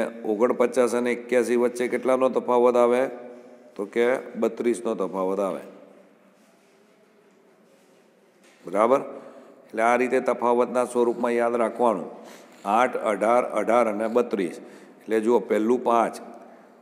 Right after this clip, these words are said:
પાંચમાં આઠ ઉમેરો એટલે તેર, તેરમાં અઢાર ઉમેરો એટલે એકત્રીસ, એકત્રીસમાં અઢાર ઉમેરો એટલે ઓગણપચાસ, ઓગણપચાસમાં બત્રીસ ઉમેરો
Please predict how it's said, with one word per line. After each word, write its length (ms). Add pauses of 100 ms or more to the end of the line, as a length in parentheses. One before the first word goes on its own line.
(280)
પાંચમાં 500
આઠ 160
ઉમેરો 380 (180)
એટલે 200
તેર, 380 (1000)
તેરમાં 440 (100)
અઢાર 280
ઉમેરો 360 (320)
એટલે 300
એકત્રીસ, 640 (400)
એકત્રીસમાં 720
અઢાર 240
ઉમેરો 360 (200)
એટલે 180
ઓગણપચાસ, 720 (100)
ઓગણપચાસમાં 800
બત્રીસ 360
ઉમેરો 340